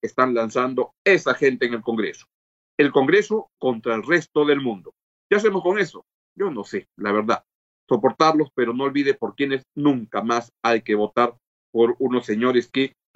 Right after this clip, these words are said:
insisto, son más peligrosos que administrador de la discoteca Thomas.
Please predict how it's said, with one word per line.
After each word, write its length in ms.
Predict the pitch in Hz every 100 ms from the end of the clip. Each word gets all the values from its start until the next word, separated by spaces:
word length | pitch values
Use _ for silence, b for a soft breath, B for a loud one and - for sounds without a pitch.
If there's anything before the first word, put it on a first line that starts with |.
| -
insisto, 500 | 120 113 147 - -
son 200 | - 139
más 160 | 143 143
peligrosos 600 | 123 113 127 143 143 -
que 220 | 143 143 - - _ _ -
administrador 760 | 110 110 113 - 113 131 160
de 60 | 135
la 100 | 110
discoteca 560 | - - - 139 127
Thomas. 360 | - 135 107 -